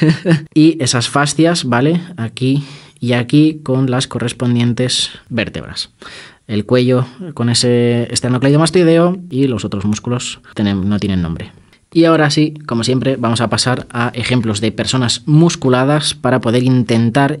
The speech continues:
identificar algunas de estas zonas. Y vamos a ver que sobre el papel es muy sencillo, ¿no? Verlo con una estructura ahí ósea, muscular, que, que está todo perfectamente definido y te ponen ahí hasta los nombres de qué es cada cosa,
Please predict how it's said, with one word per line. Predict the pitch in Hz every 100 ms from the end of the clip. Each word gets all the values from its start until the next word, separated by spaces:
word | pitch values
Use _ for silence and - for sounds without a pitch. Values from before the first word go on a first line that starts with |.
| -
identificar | 135 117 113 117 - 107 131 135 - - - -
algunas | 110 120 117 117
de |
estas | 120 - 104 -
zonas. | 95 98 -
Y | 139
vamos | 165 156
a | 147
ver | 160
que | 165
sobre | 139 131 131
el |
papel | 123 123 147
es | 135
muy | 143 139
sencillo, | 127 127 151 156
¿no? | 143 156
Verlo | 123 131
con | 127 127
una | 131
estructura | 131 131 - 135 123
ahí | 123 131 131
ósea, | 139 135 - 139 135 127
muscular, | 131 131 - 131 131 135 135 135
que, | 131 127 123 - - -
que |
está | 120 -
todo | 135 131
perfectamente | 127 139 139 127 131 127
definido | 120 127 135 135
y | 127
te | 120
ponen | 131 131
ahí | 127
hasta | 123 127
los | 113 107
nombres | 139 127 117
de | 117
qué |
es | 117
cada | 135 120
cosa, | 135 156 156